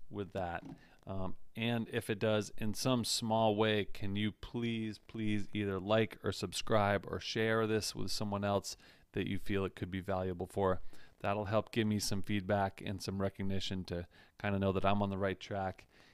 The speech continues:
and to keep trying to make things that are valuable for other people.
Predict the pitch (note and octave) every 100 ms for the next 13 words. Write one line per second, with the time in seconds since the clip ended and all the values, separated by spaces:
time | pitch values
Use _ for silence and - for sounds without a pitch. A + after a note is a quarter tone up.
0 | - - F#2+ F#2 F2 - F#2 F2+ - -
1 | G2+ - G#2 F#2+ F#2 F2+ G2+ G2+ - -
2 | G2 F#2 F2 F#2+ E2 - F2+ F#2 F2+ F#2
3 | F2 F2+ - - F#2 F2+ - F#2+ F2+ F#2
4 | F2